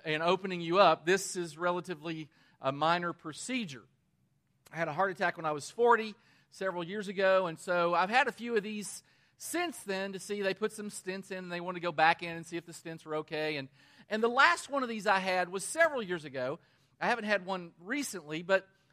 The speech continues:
uh, the, the ones <laughs> prior to my last one all had gone relatively the same way. I, I kinda had an expectation of how this was gonna go down.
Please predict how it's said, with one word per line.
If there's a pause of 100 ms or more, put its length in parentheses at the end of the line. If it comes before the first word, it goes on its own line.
(120)
uh, (300)
the, (100)
the
ones
<laughs>
prior
to
my
last
one (340)
all
had
gone (360)
relatively (760)
the
same
way. (340)
I,
I
kinda
had
an
expectation (340)
of
how
this
was
gonna
go
down.